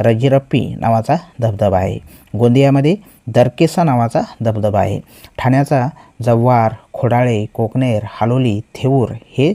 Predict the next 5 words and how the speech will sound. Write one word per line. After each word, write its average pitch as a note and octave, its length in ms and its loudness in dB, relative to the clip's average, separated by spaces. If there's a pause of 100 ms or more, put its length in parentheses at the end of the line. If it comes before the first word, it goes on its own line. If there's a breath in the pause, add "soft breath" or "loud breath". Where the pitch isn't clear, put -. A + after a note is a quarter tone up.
(160)
धबधबे A2 460 0 (320)
प्रसिद्ध G#2+ 360 -4
आहेत. A#2 340 -2
त्याच्यानंतर B2 500 2 (420 loud breath)
तुम्ही B2 220 0